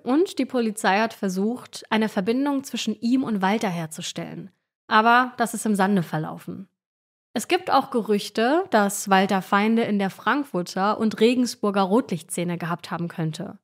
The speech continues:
Handfeste Beweise gibt es dafür aber keine.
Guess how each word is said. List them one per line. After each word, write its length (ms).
Handfeste 480
Beweise 520
gibt 200
es 120
dafür 320
aber 180
keine. 480